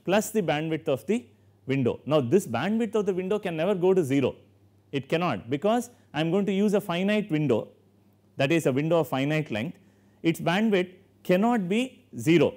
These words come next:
it has to be a non-zero value. Therefore, this is never equal to this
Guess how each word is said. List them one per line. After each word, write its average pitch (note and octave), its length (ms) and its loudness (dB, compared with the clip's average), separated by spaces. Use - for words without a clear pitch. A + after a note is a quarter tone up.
it C3 160 -6
has E3 260 -4
to G3 80 -6
be F#3 320 -2
a B2 100 2
non-zero C#3 500 2
value. G2 280 0
Therefore, F3+ 540 4
this F#3+ 480 4
is D3+ 220 0
never D#3+ 200 2
equal G3 360 0
to F#3+ 80 2
this F#3+ 320 0